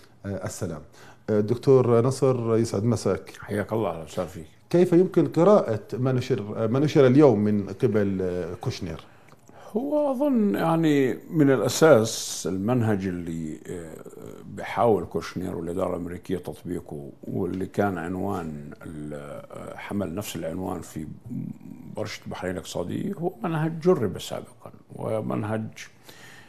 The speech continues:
Speaker 2: يقوم على فرضية أصلًا خاطئة، فرضية إنه الازدهار، آه، وال-، ال-، والتحسين الحياة الاقتصادية للفلسطينيين، وشعارهم بأنه هناك في مكاسب نتيجة لعملية السلام اقتصادية تعود عليهم بالنفع،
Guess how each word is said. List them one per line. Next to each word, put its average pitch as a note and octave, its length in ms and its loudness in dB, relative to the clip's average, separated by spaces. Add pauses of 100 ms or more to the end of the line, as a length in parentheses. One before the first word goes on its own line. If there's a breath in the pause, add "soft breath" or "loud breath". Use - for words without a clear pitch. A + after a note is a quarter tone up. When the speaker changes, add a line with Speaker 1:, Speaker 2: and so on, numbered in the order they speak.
(180 loud breath)
Speaker 2:
يقوم A#2+ 320 0
على G#2 160 4
فرضية G2+ 500 0
أصلًا - 260 -8
خاطئة، - 440 -16 (340)
فرضية F#2+ 760 -4
إنه D#2 480 -8
الازدهار، F2+ 720 -4 (640)
آه، D#2+ 240 -12 (100)
وال-، D#2 340 -8 (100)
ال-، E2+ 380 -12
والتحسين E2+ 720 -10
الحياة E2 240 -6
الاقتصادية E2 420 -6
للفلسطينيين، D#2 760 -10 (760 loud breath)
وشعارهم F#2+ 580 2
بأنه F2 260 -4
هناك F2 340 -6
في E2 160 -8
مكاسب E2 580 -4
نتيجة D#2 320 -12
لعملية D2 340 -8
السلام D2+ 520 -10
اقتصادية D#2 600 -8
تعود E2 280 -6
عليهم D#2+ 300 -8
بالنفع، D#2 420 -12